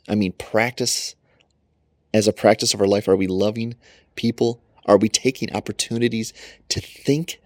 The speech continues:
about people? Think about them. Consider the people in your life. Do the homework.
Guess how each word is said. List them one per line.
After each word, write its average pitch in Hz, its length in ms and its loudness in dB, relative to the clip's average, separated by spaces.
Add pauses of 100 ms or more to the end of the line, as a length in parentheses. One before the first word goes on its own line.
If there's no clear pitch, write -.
about 110 320 0
people? 156 300 -2
Think - 280 2
about - 260 -6
them. - 140 -16 (720)
Consider 180 640 2
the 120 80 6
people 90 360 -6
in 87 80 -6
your 87 100 -4
life. - 340 -10
Do 175 140 4
the 180 80 6
homework. - 600 -8